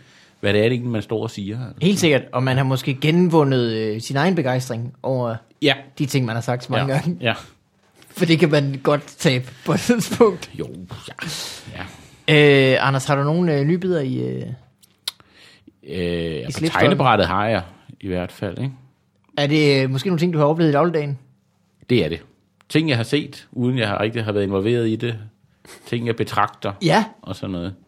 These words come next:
Speaker 2: Er du, øh, du er jo faktisk ikke så meget, øh, en tilskuer i din, øh, i din bider. Det er jo altid faktisk dig. Og
Speaker 1: Er det det?
Speaker 2: Ja, er det ikke det?
Speaker 1: Jamen, det
Speaker 2: Og
Speaker 1: er,
Speaker 2: hvis
Speaker 1: altså,
Speaker 2: ikke
Speaker 1: handler
Speaker 2: det er
Speaker 1: meget om
Speaker 2: dig
Speaker 1: mine, om mine tanker i hvert fald, kan man sige, ikke?
Speaker 2: Ja, hvis ikke det er,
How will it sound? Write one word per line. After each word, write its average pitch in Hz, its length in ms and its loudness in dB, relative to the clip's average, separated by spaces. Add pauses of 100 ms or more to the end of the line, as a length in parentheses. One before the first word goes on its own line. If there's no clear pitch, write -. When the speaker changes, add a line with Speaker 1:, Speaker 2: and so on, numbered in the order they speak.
(300)
Speaker 2:
Er 160 140 2
du, 160 200 6
øh, 143 560 2 (760)
du 156 100 2
er 156 40 4
jo 147 240 2
faktisk 175 180 2
ikke 233 120 -2
så 208 60 2
meget, 208 160 4 (140)
øh, 147 120 0
en 139 140 0
tilskuer 175 440 2
i 131 140 2
din, 131 280 -2
øh, 117 440 -4 (200)
i 156 100 -6
din 131 180 -4
bider. 151 180 2
Det 113 100 0
er 156 40 2
jo 151 80 2
altid 202 300 2
faktisk 143 300 4
dig. 147 240 2 (320)
Og 135 60 -6 (280)
Speaker 1:
Er 131 100 4
det 247 140 2
det? 269 160 0 (300)
Speaker 2:
Ja, 120 160 -4
er 170 120 0
det 233 80 2
ikke 247 160 -2
det? 240 80 0 (400)
Speaker 1:
Jamen, 98 140 -8
det 113 80 2
Speaker 2:
Og 156 60 6
Speaker 1:
er, 147 40 4
Speaker 2:
hvis 160 60 4
Speaker 1:
altså, 127 120 6
Speaker 2:
ikke 120 60 6
Speaker 1:
handler 165 160 6
Speaker 2:
det 170 60 6
er 175 100 8
Speaker 1:
meget 180 40 6
om 202 80 6
Speaker 2:
dig 135 160 6
Speaker 1:
mine, - 120 -6
om 117 60 -2
mine 107 200 0
tanker 131 420 0
i 80 40 2
hvert 65 240 -12
fald, - 140 -18
kan - 220 -18
man - 80 -18
sige, - 220 -16
ikke? 131 160 -6 (140)
Speaker 2:
Ja, 151 100 0
hvis 143 140 -2
ikke 180 120 -4
det 180 220 6
er, 127 180 4